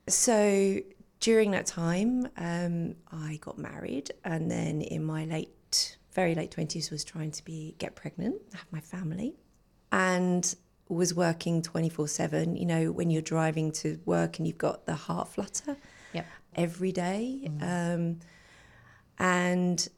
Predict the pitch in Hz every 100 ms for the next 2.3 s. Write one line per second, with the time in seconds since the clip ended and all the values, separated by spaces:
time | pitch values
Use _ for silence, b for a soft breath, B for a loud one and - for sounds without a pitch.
0 | _ _ _ 175 175 175 - - - 170
1 | 165 - - - _ 165 165 160 - -
2 | 208 247 -